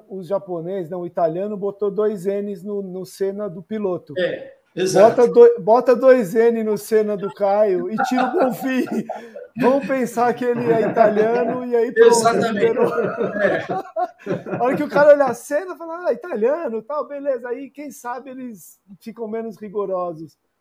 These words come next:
Speaker 1: Fica a dica.
Speaker 2: Exatamente. Antigamente, ele não marchava com a blusa do Brasil, porque se descobrirem que eu sou brasileiro, vão me tirar da prova.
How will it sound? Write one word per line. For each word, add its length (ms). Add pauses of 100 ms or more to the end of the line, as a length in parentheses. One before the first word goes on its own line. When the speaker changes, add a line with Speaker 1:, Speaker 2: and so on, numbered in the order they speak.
(260)
Speaker 1:
Fica 240
a 40
dica. 200
Speaker 2:
Exatamente. 680 (220)
Antigamente, 800
ele 160
não 200
marchava 640
com 100
a 320
blusa 440
do 140
Brasil, 640 (480)
porque 600
se 280
descobrirem 560
que 80
eu 60
sou 180
brasileiro, 480
vão 140
me 80
tirar 280
da 100
prova. 320